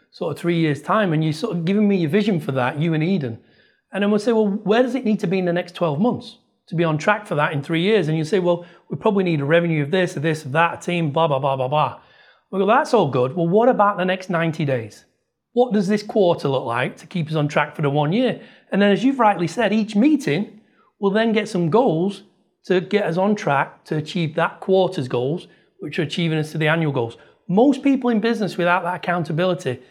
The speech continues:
they start off the quarter well, they start off the year well, the noise comes in, the tide comes in, things get in the way, they forgot even what it was they were trying to achieve. Not that they don't achieve it, they f-, even forgot what it was. So there is a degree, we don't just turn up for tea and biscuits.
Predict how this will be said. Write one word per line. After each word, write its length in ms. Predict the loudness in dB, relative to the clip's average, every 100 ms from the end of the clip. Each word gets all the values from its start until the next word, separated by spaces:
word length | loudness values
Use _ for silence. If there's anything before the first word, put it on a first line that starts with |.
| _ _
they 120 | -8
start 360 | -4 0 0 2
off 200 | -2 -2
the 80 | -2
quarter 400 | 2 2 2 0
well, 200 | 0 0
they 60 |
start 300 | -2 0 0
off 100 | 0
the 80 | -4
year 240 | -2 0 0
well, 340 | 0 -2 -4 -14 _ _ _ _ _ -2
the 80 |
noise 300 | 4 4 4
comes 260 | 2 -2 0
in, 300 | 0 0 -4
the 60 | -8
tide 340 | -2 2 2 0
comes 200 | -2 0
in, 200 | -2 0
things 240 | 0 2
get 140 | 0
in 100 | 0
the 60 | 0
way, 200 | -2 -4 -8 _ -16
they 100 | -12
forgot 540 | -6 -2 2 0 -2 -8
even 300 | -2 0 0
what 120 | 0
it 100 | 0
was 180 | -2 -2
they 80 | -2
were 80 | -4 -4
trying 100 | -4
to 60 |
achieve. 320 | -4 -4 -2
Not 140 | -2 -4
that 60 |
they 80 | -2
don't 180 | -2 -2
achieve 280 | -2 0 2
it, 240 | 0 -2 -8 _ _
they 60 | -14
f-, 220 | -8 -2
even 180 | 0 -2
forgot 320 | -2 -2 -2
what 100 | -2
it 80 | -4
was. 280 | -2 -2 -2
So 220 | -4 -4 -10 _ -4
there 180 | 0 2
is 140 | 4
a 80 | 2
degree, 280 | 2 0 2
we 80 |
don't 160 | 0 0
just 140 | -2
turn 140 | -4 -4
up 100 | -4
for 60 | -6
tea 160 | -2
and 80 | 0
biscuits. 540 | 0 -2 -10 -18 -20